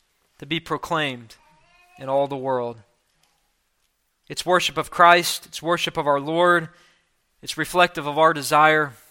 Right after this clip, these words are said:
to see the work of the Lord go on. So we are to give in a way that honors the Lord. We're to give trustingly.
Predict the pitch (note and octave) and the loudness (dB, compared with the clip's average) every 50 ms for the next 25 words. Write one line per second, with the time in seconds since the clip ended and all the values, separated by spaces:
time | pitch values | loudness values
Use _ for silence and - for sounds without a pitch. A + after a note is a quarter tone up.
0 | _ _ _ - A#2 - - D3+ D3 C3+ C3+ C3 C#3 C#3+ C3 - B2 A#2 B2 B2 | _ _ _ -18 -14 -12 -10 -8 -8 -8 -6 -4 -4 -4 -4 -6 -10 -12 -12 -12
1 | A#2+ C3 C3 B2+ B2 A#2+ A#2+ A2+ G#2+ _ _ _ _ _ _ _ _ _ _ _ | -10 -8 -8 -6 -8 -8 -8 -12 -16 _ _ _ _ _ _ _ _ _ _ _
2 | _ _ - A#2+ A2+ G#2+ G#2+ G#2 G#2 G#2 G#2 G#2+ G#2 G2+ _ _ _ _ _ _ | _ _ -16 -14 -12 -12 -10 -12 -12 -12 -14 -18 -20 _ _ _ _ _ _ _
3 | _ _ _ _ _ _ _ _ _ _ _ _ _ _ _ _ _ _ _ - | _ _ _ _ _ _ _ _ _ _ _ _ _ _ _ _ _ _ _ -20
4 | - - - - C3 C3 D#3 D#3+ D#3 C#3+ C3+ B2+ A#2+ B2+ C#3 C#3 C3 B2+ A#2 - | -20 -16 -14 -12 -8 -6 -4 -4 -2 -4 -6 -8 -8 -6 -4 -2 -2 -4 -6 -10
5 | - - _ _ _ _ _ _ _ _ _ B2 B2 B2+ C3+ C3+ B2+ A#2+ B2+ C3 | -18 -20 _ _ _ _ _ _ _ _ _ -14 -6 -2 -2 -2 -2 -2 -4 -4
6 | C3 C3+ C3 B2+ - C3 B2+ C#3 D3 D#3 D#3 D#3 C#3 C3 C3+ C3 B2+ C#3+ C#3+ - | -4 -4 -6 -8 -12 -12 -8 -4 0 2 2 0 0 -2 -8 -8 -8 -8 -10 -8
7 | - - D3 C3+ - - C#3+ C#3 C3+ C#3 C3+ B2+ | -2 -2 -2 -2 -4 -10 -12 -10 -8 -8 -10 -10